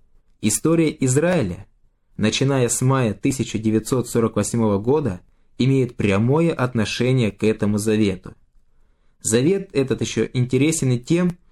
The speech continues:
что означает слово "договор". То есть Бог и Авраам вполне отдавали себе отчёт в том договоре, который они заключали.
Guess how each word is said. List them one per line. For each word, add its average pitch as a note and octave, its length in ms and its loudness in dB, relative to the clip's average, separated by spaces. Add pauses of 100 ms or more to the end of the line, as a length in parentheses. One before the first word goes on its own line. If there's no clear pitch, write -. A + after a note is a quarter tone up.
(120)
что - 220 -2
означает D3+ 720 0
слово C3+ 580 0 (160)
"договор". A2+ 600 -2 (760)
То D#3 200 2
есть A#2 260 -6
Бог C3 460 0 (200)
и C3 120 2
Авраам A#2+ 500 0 (160)
вполне B2+ 540 0
отдавали A#2+ 520 0
себе G#2+ 340 0
отчёт C#3+ 440 -2 (140)
в - 160 -12
том G#2+ 260 0
договоре, C3 480 2
который B2 460 0
они A2 300 0
заключали. G#2 760 -2